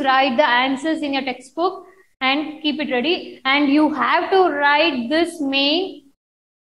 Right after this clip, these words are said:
along with the question, you have to write this main in your homework book, two, two times. You have to write each one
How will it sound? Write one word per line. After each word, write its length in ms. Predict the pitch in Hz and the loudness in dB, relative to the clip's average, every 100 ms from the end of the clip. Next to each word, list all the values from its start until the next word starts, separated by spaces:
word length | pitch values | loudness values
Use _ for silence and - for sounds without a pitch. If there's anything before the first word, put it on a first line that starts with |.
| _ | _
along 360 | 262 285 339 359 | 0 4 4 2
with 100 | 339 | 0
the 140 | 311 | 0
question, 400 | 302 285 - 359 | -2 -4 -2 0
you 120 | 330 277 | 0 -2
have 300 | 277 277 349 | -2 -2 -2
to 120 | 320 | 0
write 340 | 277 277 240 | 0 0 0
this 260 | 294 302 294 | -4 -4 -6
main 600 | 269 262 302 349 - - 277 | -4 -2 -2 -4 -10 -10 -2
in 200 | 302 320 | 0 2
your 400 | 294 339 - - | 2 2 0 0
homework 640 | 269 277 262 269 240 208 | 2 2 2 2 0 -2
book, 420 | 226 190 - - | -4 -6 -12 0
two, 280 | 359 370 359 | 4 4 4
two 200 | 330 277 | 0 0
times. 380 | 254 214 202 - | 0 -2 -6 -6
You 80 | 277 | 0
have 180 | 277 277 | 0 0
to 80 | |
write 340 | 285 277 311 - - - - | 0 2 2 0 -8 -16 -4
each 320 | 294 330 320 | 2 2 0
one 280 | 311 311 370 | 0 2 2